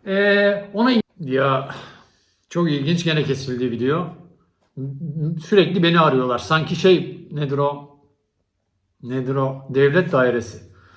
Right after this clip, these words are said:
Neyse. Yani, e, kızı rahat bırakacaksın. E, güzel kardeşim.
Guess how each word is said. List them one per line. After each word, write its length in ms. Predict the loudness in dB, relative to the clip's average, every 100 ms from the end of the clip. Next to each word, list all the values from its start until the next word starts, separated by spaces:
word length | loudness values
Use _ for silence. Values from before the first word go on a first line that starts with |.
| -20 -20 _ -4
Neyse. 600 | 0 2 0 -4 -6 -20 _ _ _ _ _ _ _ _ _ -20 -20 _ _ _ _ -6
Yani, 640 | -2 0 0 0 -6 -18 -20 _ _ _ _ _ -6
e, 340 | -2 -2 -2 -6 -12
kızı 280 | -6 0 4
rahat 300 | 4 4 2
bırakacaksın. 800 | 2 2 0 -2 -6 -12 -16 -18 _ _ _ _ _ _ _ _ _ _
E, 220 | -8 -4
güzel 300 | -2 2 2
kardeşim. 460 | 2 -2 -2 -8 -12